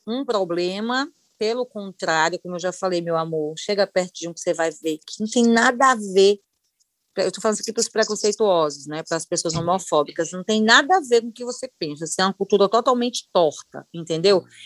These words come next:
Speaker 1: E se tá errado ou não, deixa que Deus vai dizer, deixa que Deus julga. Você não é ninguém pra julgar ninguém.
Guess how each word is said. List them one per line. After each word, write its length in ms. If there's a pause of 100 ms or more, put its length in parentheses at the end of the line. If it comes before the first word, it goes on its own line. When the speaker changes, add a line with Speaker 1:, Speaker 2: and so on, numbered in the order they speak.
(180)
Speaker 1:
E 140
se 160
tá 180
errado 320
ou 80
não, 160
deixa 240
que 120
Deus 260
vai 160
dizer, 400
deixa 300
que 80
Deus 240
julga. 400
Você 320
não 100
é 80
ninguém 420
pra 220
julgar 380
ninguém. 520